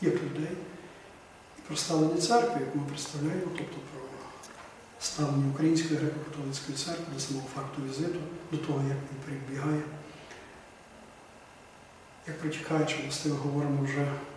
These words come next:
в час, коли... Він на завершенні. Потрібно пам'ятати, що патріарх має право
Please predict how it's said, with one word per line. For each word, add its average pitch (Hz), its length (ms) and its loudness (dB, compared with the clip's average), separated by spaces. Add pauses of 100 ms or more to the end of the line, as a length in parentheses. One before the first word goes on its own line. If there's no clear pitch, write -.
в - 100 -4
час, 139 340 0
коли... 143 280 2 (440)
Він 135 220 0
на 135 80 0
завершенні. 147 640 4 (2000)
Потрібно 220 320 2
пам'ятати, 185 580 8
що 151 500 8
патріарх 156 760 8 (2500)
має 151 200 10
право 147 520 4